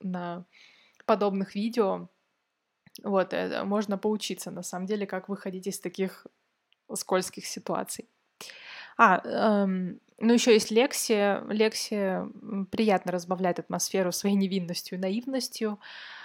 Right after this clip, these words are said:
А во втором сезоне у, у неё будет больше экранного времени, будет поинтереснее чуток смотреть. Вот, пока она такая серая мышка, скромняшка, милашка, и она очень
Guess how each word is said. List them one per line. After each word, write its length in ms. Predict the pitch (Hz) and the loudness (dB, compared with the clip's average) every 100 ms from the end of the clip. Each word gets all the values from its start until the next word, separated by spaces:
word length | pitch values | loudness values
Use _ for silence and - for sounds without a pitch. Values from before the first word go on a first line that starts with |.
| - - | -10 -6
А 80 | |
во 80 | 185 | -4
втором 300 | 185 208 202 | -2 0 0
сезоне 500 | 196 202 196 208 196 | 0 -2 0 0 -2
у, 20 | 185 175 | -4 -4
у 40 | 196 | 0
неё 180 | 202 180 | 0 0
будет 180 | 175 | -2
больше 300 | 170 170 - | -2 -2 -4
экранного 420 | 185 185 190 190 185 | -4 -4 -2 0 0
времени, 840 | 208 269 311 247 214 202 190 180 190 _ | 0 -2 -2 -2 -2 -2 -4 -8 -12 _
будет 340 | - 190 185 - | -8 -4 -4 -2
поинтереснее 600 | 190 185 196 165 - 170 | -2 -2 -4 -4 -6 -8
чуток 340 | - - 165 | -8 -6 -6
смотреть. 540 | - 180 185 165 - - | -4 -6 -4 -6 -6 -4
Вот, 200 | 170 - | -4 -4
пока 280 | 185 233 220 | -4 0 2
она 140 | 190 | 0
такая 420 | 185 - 165 160 | -2 -4 -4 -4
серая 340 | - 196 185 175 | -4 -2 0 0
мышка, 560 | 220 247 - 196 196 196 | -2 -2 -4 -2 -2 -4
скромняшка, 640 | - 175 175 196 208 - | -6 -6 -2 -4 -4 -6
милашка, 520 | 175 170 190 202 - | -2 4 4 2 -4
и 160 | 170 165 | -4 -4
она 200 | 170 175 | -2 -2
очень 600 | - 190 - 175 165 170 | -2 -2 -2 -6 -6 -10